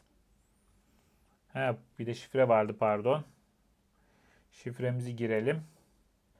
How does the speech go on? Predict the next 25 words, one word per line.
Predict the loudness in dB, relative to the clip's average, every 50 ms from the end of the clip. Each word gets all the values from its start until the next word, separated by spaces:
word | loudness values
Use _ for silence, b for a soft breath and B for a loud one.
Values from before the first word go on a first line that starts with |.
| _ _ _ _
Herhalde | 2 6 10 12 12 12 12 12 12
artık | 12 12 8 8 8
Android | 10 10 10 10 10 10 10 8 6
T | 4 2 4
V | 6 8 10
Box'larda | 10 8 8 8 8 8 10 10 8 8 8 8
da | 8 8
yapılmayan | 8 6 4 2 4 4 4 4 4 6 4 4 4 2
bir | 4
şey | 8 8 8 10
bırakmamışızdır. | 10 10 8 8 6 2 0 0 -2 -4 -6 -6 -2 0 0 0 0 -2 -12 _ _ _ _ _ _ _ _ _ _ _ _ _ _ _ _ _ _ _ _ _ _ _ _ _ _ _ _ _ _ _ _ _ _ _ _ _ _ _ _ 4
Burada | 4 8 10 12 12 12
ben | 12 12 10 10
kendi | 10 10 10 10 10 8
görüntümü | 8 8 8 8 6 4 2 4 6 6 6 6 4 0 0
şeyde | 4 6 6 8 8 6 6 8
gördüm. | 10 10 10 10 8 6 2 -2
Şimdi | -2 -4 -4 -2 -2
bunu | 0 2 2 2 0 -2 -8 _ -2
çeviremeyeceğim | 2 4 4 6 6 4 4 4 2 2 4 4 2 2
size. | 0 -2 -4 0
Çevirirsem | 2 2 2 2 2 0 2 4 4 4 4 2 0
ortalık | 4 4 4 6 6 4 2 2 2
çok | 4 4 4 4 4 0 -8
dandini. | -4 6 8 10 10 10 8 4 0 0 0 0 0 -2